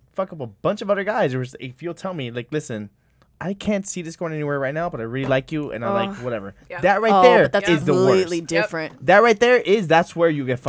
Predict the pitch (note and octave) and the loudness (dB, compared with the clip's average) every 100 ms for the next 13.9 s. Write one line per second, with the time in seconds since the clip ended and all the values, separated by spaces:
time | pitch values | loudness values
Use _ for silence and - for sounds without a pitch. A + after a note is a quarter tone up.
0 | G3+ A#3 C4+ C4+ C4 C#4+ C#4 B3+ C4+ A3 | 4 4 4 6 8 6 6 4 2 2
1 | A#3 A3 A#3 B3+ A3 F#3+ C4+ A#3 G#3 - | -2 0 0 2 2 2 0 -2 -4 -6
2 | G3 G#3+ A#3 C4+ D#4 D4+ A#3 - C4 C#4+ | -10 -6 -6 -4 -4 -6 -10 -8 -8 -4
3 | A#3 - _ _ - C#4+ D#4 D4+ C4+ A#3 | -6 -6 _ _ -16 -10 -8 -6 -8 -10
4 | - F3+ E3 C#3+ C#3+ _ - D3+ A#3 A3 | -8 -8 -6 -10 -12 _ -10 -6 -4 -4
5 | - G#4 - C4 - G3 - - C4 B3+ | 0 0 2 2 2 -2 -2 -2 0 2
6 | G#3+ F3+ C4+ F4+ B3+ - B3 E4+ - B3+ | 0 2 4 4 4 4 6 6 6 6
7 | F3 C#4+ C#4 G3+ D#4+ D#4 F#3 - D#3+ E3+ | 6 4 4 6 6 8 4 4 -2 0
8 | F3+ F#3 G#3 D4+ D#4 G3+ F#3 A3+ C3 - | 2 2 4 4 4 0 2 0 2 -2
9 | C4+ C#4+ - B3 B3 A3 G3 F#3+ F3+ - | -2 -4 -4 -2 -2 0 -2 -2 -8 -8
10 | - _ _ _ - - G4 A4 D4 - | -20 _ _ _ -12 -4 0 0 -2 -4
11 | F3 E3+ E3 F3 _ G#3 A#3+ G#3+ G#3 - | -8 -8 -12 -14 _ -8 -4 -4 -4 -10
12 | _ _ _ B3 E4+ G4+ E4 C#4 F#3 - | _ _ _ -2 -2 -2 0 0 0 -2
13 | A3+ C4 D4 C4 C4 G#3+ G#3 E3+ D3 | -2 -2 -2 -2 0 0 0 -2 -2